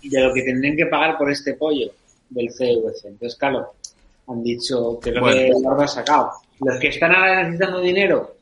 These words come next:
Speaker 1: y saben que lo van a generar, pues quieren el dinero ya.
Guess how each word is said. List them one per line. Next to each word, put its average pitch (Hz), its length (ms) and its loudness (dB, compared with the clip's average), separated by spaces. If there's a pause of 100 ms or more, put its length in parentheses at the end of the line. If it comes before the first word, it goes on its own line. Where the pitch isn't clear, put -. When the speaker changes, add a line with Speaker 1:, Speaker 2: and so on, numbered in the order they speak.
(200)
Speaker 1:
y 131 100 -4
saben 170 380 0
que 131 100 2
lo 139 100 4
van 165 140 0
a 165 80 0
generar, 190 540 2 (760)
pues - 180 -4
quieren 127 320 -4
el 131 100 0
dinero 139 300 0
ya. 117 140 -2